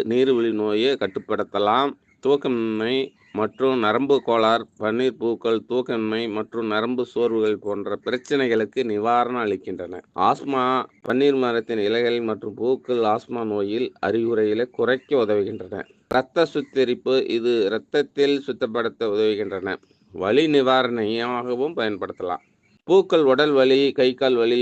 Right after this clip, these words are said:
மற்றும் நரம்பு வலி குறைக்க உதவும் சிறந்த வலி நிவாரணியாக செயல்படுகிறது. வாய் ஆரோக்கியம், பன்னீர் பூக்கள் பல்வலி, ஈறு, அலர்ஜி மற்றும் வாய் துர்நாற்றம் போன்ற பிரச்சனைகள் சிறந்த தீர்வாக உள்ளது.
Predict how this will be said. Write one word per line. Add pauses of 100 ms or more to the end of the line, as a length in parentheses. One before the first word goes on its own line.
மற்றும்
நரம்பு
வலி (540)
குறைக்க
உதவும்
சிறந்த
வலி (100)
நிவாரணியாக
செயல்படுகிறது. (500)
வாய்
ஆரோக்கியம், (280)
பன்னீர்
பூக்கள் (380)
பல்வலி, (400)
ஈறு, (260)
அலர்ஜி (140)
மற்றும் (340)
வாய் (100)
துர்நாற்றம் (180)
போன்ற
பிரச்சனைகள்
சிறந்த (100)
தீர்வாக
உள்ளது.